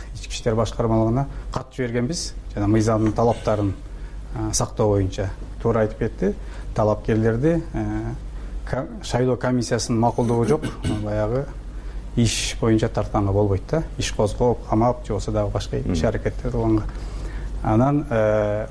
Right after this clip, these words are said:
Speaker 1: ошондон кийин, э, Жалал Абад ички иштер башкармалыгы Токтогул аймактык шайлоо комиссиясына кайрылган.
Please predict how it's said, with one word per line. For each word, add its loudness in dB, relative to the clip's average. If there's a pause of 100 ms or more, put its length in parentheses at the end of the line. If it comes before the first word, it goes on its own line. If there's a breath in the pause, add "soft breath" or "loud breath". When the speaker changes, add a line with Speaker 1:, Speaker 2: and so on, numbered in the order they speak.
Speaker 1:
ошондон 2
кийин, 4 (160)
э, -4
Жалал 4
Абад 2 (160)
ички -8
иштер 0
башкармалыгы 2 (500 loud breath)
Токтогул 0
аймактык 0
шайлоо 2
комиссиясына 2
кайрылган. -2